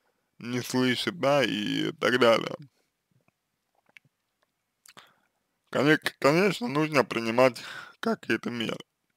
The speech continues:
И вот здесь мне хочется обратить ваше внимание на, э, несколько моментов. А, первый момент заключается в том, что вы пишете, что,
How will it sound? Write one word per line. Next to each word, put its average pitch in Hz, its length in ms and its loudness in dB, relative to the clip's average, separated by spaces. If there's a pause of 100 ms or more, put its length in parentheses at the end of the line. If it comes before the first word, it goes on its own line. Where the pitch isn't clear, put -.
(1300)
И 117 40 -6
вот 120 140 4
здесь 185 360 0
мне 156 280 2
хочется 151 560 4
обратить 120 460 0
ваше 120 320 2
внимание 143 420 -4
на, 127 340 2 (2250)
э, 117 560 10
несколько 135 760 2 (140)
моментов. 127 680 2 (3000)
А, 107 680 12
первый 160 260 6
момент 175 460 0
заключается 156 720 0
в - 40 -16
том, 214 220 -2
что - 200 -4
вы 170 140 -4
пишете, 165 500 -4
что, 135 440 0